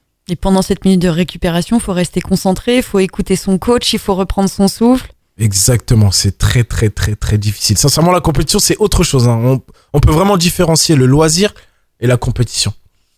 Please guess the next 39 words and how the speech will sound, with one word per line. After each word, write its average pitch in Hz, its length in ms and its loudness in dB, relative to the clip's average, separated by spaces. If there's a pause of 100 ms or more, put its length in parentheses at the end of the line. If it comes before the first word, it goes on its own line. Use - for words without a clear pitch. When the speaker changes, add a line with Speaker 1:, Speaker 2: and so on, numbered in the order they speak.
(140)
Speaker 2:
Le 135 140 2
loisir, 143 480 4
ouais, 131 180 4
effectivement, 139 520 2
c'est 104 200 0
bien, 139 280 0 (100)
on 104 40 -14
se 92 100 -10
dépasse 131 400 0
et 117 60 -8
tout, 120 140 2
et 117 40 2
cetera. 123 460 -2
Mais 156 120 2
la 156 80 2
compétition, 139 640 0 (640)
il - 60 -16
faut 90 120 -6
pas 110 200 0
jouer. 104 240 2 (220)
L'entraînement, 120 580 4
si - 140 0
l'entraîneur, 127 460 2
il 127 60 4
dit : « 123 180 2
Fais 135 180 0
ça 131 200 2
à - 20 2
l'entraînement », 127 540 2 (160)
fais-le. 117 240 2 (960)
Parce - 160 0
que - 100 0
le 127 140 4
ring, 139 180 4
ça 110 140 2
pardonne 117 300 2
pas, 120 160 0
par - 260 0
contre. - 220 -4